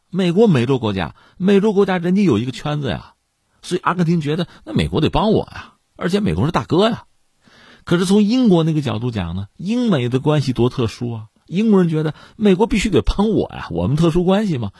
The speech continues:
最后美国帮谁呢？肯定帮英国，那等于出卖了阿根廷嘛。你想，你对盟友是这个态度的话啊，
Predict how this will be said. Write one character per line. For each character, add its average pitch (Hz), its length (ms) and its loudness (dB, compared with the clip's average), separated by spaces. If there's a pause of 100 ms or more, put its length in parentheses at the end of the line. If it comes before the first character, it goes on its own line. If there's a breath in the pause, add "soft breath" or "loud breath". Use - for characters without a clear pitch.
(180 soft breath)
最 247 240 0
后 185 200 4
美 95 220 2
国 69 180 -6
帮 87 200 0
谁 - 180 -12
呢？ 62 140 -10 (240 loud breath)
肯 82 320 2
定 95 200 4
帮 69 240 -6
英 67 160 -14
国， - 100 -20 (800)
那 185 140 0
等 60 180 -4
于 76 80 -6
出 - 220 -4
卖 151 160 2
了 78 80 0
阿 76 100 -4
根 120 160 2
廷 - 240 -12
嘛。 80 200 -10 (640 loud breath)
你 151 160 2
想， 135 240 0
你 76 100 -4
对 139 180 2
盟 98 280 2
友 - 160 -6
是 - 160 -10
这 143 240 0
个 65 100 -6
态 76 280 -6
度 65 160 -12
的 - 100 -16
话 69 120 -10
啊， - 260 -18